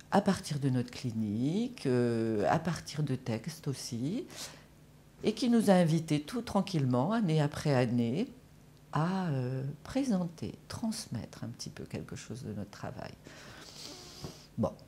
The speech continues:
j'avouerai qu'au départ, c'était pas simple pour moi. Je me souviens la première fois qu'Anne-Marie m'avait proposé d'intervenir à une soirée, euh, je ne pouvais pas présenter quelque chose de ma pratique.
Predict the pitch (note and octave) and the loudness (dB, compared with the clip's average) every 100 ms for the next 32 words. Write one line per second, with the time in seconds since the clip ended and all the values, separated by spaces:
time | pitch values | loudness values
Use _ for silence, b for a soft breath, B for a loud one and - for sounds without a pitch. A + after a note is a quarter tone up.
0 | - - C#3 D3+ D#3 A#3+ A#3+ F3 D#3+ D#3+ | -10 0 2 4 4 6 6 6 6 10
1 | A3 B3 G3+ D#3+ E3 G#3+ G#3 A#3+ A#3 G#3 | 10 8 2 0 4 4 4 0 2 2
2 | G3+ D#3+ D3 A2 - - - D3+ C#3+ C#3+ | 2 0 -2 -4 -8 -16 -6 -2 2 2
3 | - D3+ E3+ B2 - - E3 D3 - - | 0 0 2 2 0 -2 0 0 -2 -6
4 | D#3 D#3+ A#2+ B2+ - - A#2+ C3 C3+ D3 | -6 -4 -4 -4 -6 -6 -4 -4 -2 -2
5 | B2 B2 B2 - - - B2 C3 B2+ A#2 | 0 -2 -4 -4 -6 -4 -4 -2 -2 -2
6 | A#2+ A#2+ B2+ B2 C#3 A#2+ A#2 A#2+ - - | -2 -2 0 2 2 2 0 -2 -6 -4
7 | A#2+ A#2+ B2+ - - B B B B B | -4 -4 -6 -6 -10 B B B B B
8 | B B - C#3 B2+ A2+ A2 F#2+ - - | B B -6 -2 0 0 -2 -4 -6 -10
9 | - - E3 A3+ F3+ - C#3+ C#3 - - | -14 -8 2 4 4 2 0 0 -6 -20
10 | - - C3 B2+ B2 A2+ - G#2 - A#2+ | -20 -8 -4 -2 -2 -4 -4 -6 -6 -8
11 | - B2+ B2+ A#2 A2 A2 - G#2+ - - | -6 -6 -6 -6 -4 -6 -6 -10 -8 -6